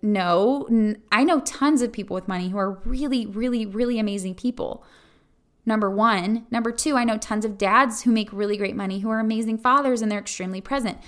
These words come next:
I also know dad, or women who make the bulk of the money in the family and the dads stay home. Actually, growing up, my neighbor across the street, they had a lot of abundance and she worked full time. She had a very, very amazing, super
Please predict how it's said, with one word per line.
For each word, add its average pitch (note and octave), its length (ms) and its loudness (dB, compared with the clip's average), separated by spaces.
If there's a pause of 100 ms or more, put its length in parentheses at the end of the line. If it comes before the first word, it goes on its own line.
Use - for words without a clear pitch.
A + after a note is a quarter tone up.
(200)
I A3+ 120 2
also D4+ 300 2
know B3 180 2
dad, G#3 420 2
or G#3+ 160 4
women D4 380 4
who A3 120 2
make G3 220 -2
the G3 80 -2
bulk F3+ 240 0
of F3+ 80 -6
the F3+ 60 -4
money F3 200 -2
in F3 60 -4
the F3+ 60 -6
family F#3 400 -4 (220)
and E4 120 2
the F4+ 60 0
dads F4+ 460 2
stay G3+ 220 0
home. F#3+ 320 -4
Actually, B3 280 0
growing A#3 280 2
up, A3 200 2
my F3+ 160 0
neighbor F#3+ 260 -2
across F3+ 260 -2
the F#3 80 -8
street, - 400 -4 (340)
they C#4 80 2
had G4+ 140 2
a D#4+ 40 8
lot F3 200 6
of F3 100 0
abundance F3 480 0
and A3 180 -2
she B3 180 0
worked D#4+ 240 -2
full G3+ 160 -2
time. G3 240 -6
She A3 140 -6
had A3+ 80 0
a A3+ 40 -2
very, G3 380 2
very G3 440 0
amazing, G3 880 -2
super G#3+ 640 -2